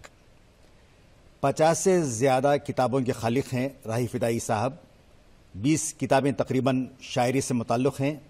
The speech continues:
और तीस से ज़ायद किताबें तनकीद और तहक़ीक़ से मुताल्लुक़ हैं।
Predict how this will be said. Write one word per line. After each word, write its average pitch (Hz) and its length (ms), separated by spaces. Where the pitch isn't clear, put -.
और 143 140
तीस 180 220
से 156 160
ज़ायद 127 300
किताबें 123 540
तनकीद 139 440
और 123 120
तहक़ीक़ 123 420
से 120 120
मुताल्लुक़ 107 460
हैं। - 160